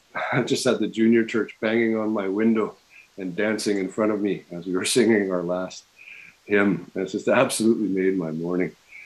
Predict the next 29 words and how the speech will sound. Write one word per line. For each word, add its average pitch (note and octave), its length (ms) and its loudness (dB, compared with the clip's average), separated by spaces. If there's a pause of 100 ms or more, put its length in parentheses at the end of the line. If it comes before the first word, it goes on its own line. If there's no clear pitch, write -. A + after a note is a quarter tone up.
(180)
Um, G2 500 2 (300)
but, A#2+ 180 4
uh, B2 360 6
for, C3 360 6
for C3 140 6
our B2+ 80 6
benediction, C3+ 720 4 (120)
I A#2 40 -6
just C#3 220 -2
want B2+ 200 0
to A#2 100 0
read, A#2 280 4 (760)
um, G2+ 540 -4 (340)
from A#2 140 4
Numbers B2+ 640 4
six. - 640 -2 (920)
And B2 60 -4
it B2 80 -2
says, C3+ 160 4
"The C#3 80 6
Lord F#3 320 8
said F3+ 220 0
to D3 80 0
Moses, C3+ 640 0 (580)
'Tell D#3+ 280 2
Aaron D3+ 440 2
and B2+ 160 -4
his B2+ 220 -4
sons, C3 540 -2